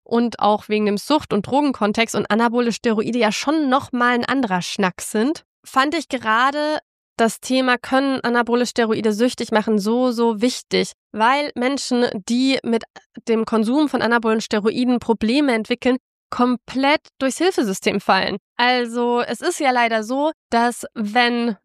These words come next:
man irgendwelche Substanzen zu sich nimmt, häufig auf die Sucht verwiesen wird, also auf die, ähm, professionelle Suchthilfe. Aber du kannst keine offizielle Suchtdiagnose auf anabole Steroide stellen und damit gibt's halt auch gar keine Kostenzusage im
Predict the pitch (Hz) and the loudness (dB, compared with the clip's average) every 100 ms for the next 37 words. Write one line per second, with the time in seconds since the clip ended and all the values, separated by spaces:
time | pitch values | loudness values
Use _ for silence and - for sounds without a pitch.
0 | _ 226 220 220 226 247 226 208 208 - | _ 0 2 2 0 0 -2 -6 -6 -2
1 | 220 226 - 262 269 262 285 285 302 370 | -2 0 0 -2 0 0 0 2 2 0
2 | - - _ _ - 254 269 - 254 - | -4 -14 _ _ -4 0 0 0 -4 0
3 | 214 220 226 185 226 - - - 226 254 | 0 0 -4 0 -2 -2 -4 0 0 0
4 | 262 285 277 330 - 180 185 190 - 196 | -2 0 0 0 0 0 2 0 -2 0
5 | 196 - 202 202 226 214 214 208 185 190 | 0 0 0 0 0 0 0 0 2 0
6 | 180 196 - - 220 220 220 262 294 381 | 0 -2 -2 -4 0 0 0 0 0 -2
7 | _ - 330 349 277 226 247 254 - 247 | _ -2 0 2 2 0 -4 -4 -2 0
8 | 240 226 226 - 226 214 330 - - 220 | 0 -2 -6 0 0 2 -2 -4 -2 0
9 | 214 220 220 214 202 - 220 214 220 220 | 0 0 0 0 0 0 0 0 0 0
10 | - 208 185 277 285 214 - - 196 233 | 0 0 0 0 0 -2 -6 -2 0 0
11 | 285 _ 294 269 330 320 254 - 269 269 | -4 _ -2 2 0 0 -2 -4 -4 0
12 | - - 262 247 254 247 349 - - 202 | 0 2 0 0 -2 0 -2 -2 -4 -4
13 | 202 196 196 202 202 - - 214 214 | 0 2 2 0 -4 -4 -2 0 0